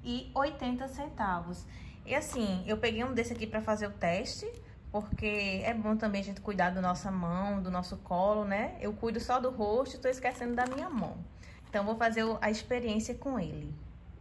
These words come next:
Peguei uma unidade da solução purificante anti-oleosidade da linha Cronos. Esse aqui é o refil,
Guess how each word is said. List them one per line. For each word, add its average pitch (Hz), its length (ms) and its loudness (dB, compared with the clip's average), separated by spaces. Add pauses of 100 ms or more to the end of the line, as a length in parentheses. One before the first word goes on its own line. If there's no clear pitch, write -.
(160)
Peguei 226 420 4
uma 269 180 2
unidade 214 640 2
da 214 140 2
solução 214 680 0
purificante 214 840 -2 (100)
anti-oleosidade 214 1500 0 (500)
da 202 220 6
linha 196 420 2
Cronos. 185 440 0
Esse 196 180 -2
aqui 202 140 0
é - 20 2
o 185 60 2
refil, 202 760 -2